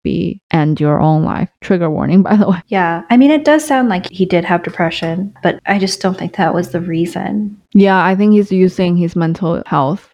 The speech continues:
Speaker 1: issue as a front.
Speaker 2: Yeah, just the way he paints it from him trying to relieve his mom. If that was your point of view and you wanted to end her life because you thought that was the best, why would you do it in such a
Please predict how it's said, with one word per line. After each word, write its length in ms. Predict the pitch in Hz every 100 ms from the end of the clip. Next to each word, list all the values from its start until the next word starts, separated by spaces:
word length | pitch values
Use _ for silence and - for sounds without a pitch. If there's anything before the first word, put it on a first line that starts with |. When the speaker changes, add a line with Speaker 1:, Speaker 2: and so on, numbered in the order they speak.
| -
Speaker 1:
issue 540 | 135 - - 160 131 -
as 220 | - -
a 300 | - 104 196
front. 500 | - - - - - -
Speaker 2:
Yeah, 380 | 247 226 220 220
just 260 | 226 -
the 80 | 240
way 160 | 233 220
he 200 | 214 214
paints 600 | 202 - 180 165 180 -
it 360 | 175 170 214 -
from 180 | 180
him 340 | 180 196 175 175
trying 360 | - 175 170 165
to 160 | -
relieve 600 | 165 165 175 170 165 165
his 280 | - 165 -
mom. 500 | 160 165 175 214 220 -
If 160 | 208
that 300 | 208 226 254
was 340 | 277 254 233 -
your 760 | 190 185 180 175 175 175 170 220
point 300 | - 202 180
of 100 | -
view 460 | 175 175 190 202 208
and 240 | 196 180
you 180 | 175 175
wanted 420 | 196 180 180 180 -
to 680 | - 175 170 175 170 175 180
end 200 | 185 175
her 160 | - 175
life 480 | 170 165 180 202 - -
because 300 | 175 180 175
you 40 |
thought 200 | 175 165
that 100 | -
was 160 | 170 -
the 60 |
best, 440 | - 175 196 - -
why 160 | 175
would 220 | 180 208 202
you 80 |
do 240 | 185 170 170
it 180 | 165 190
in 180 | 160
such 640 | 160 - - 170 165 - -
a 440 | 170 170 170 196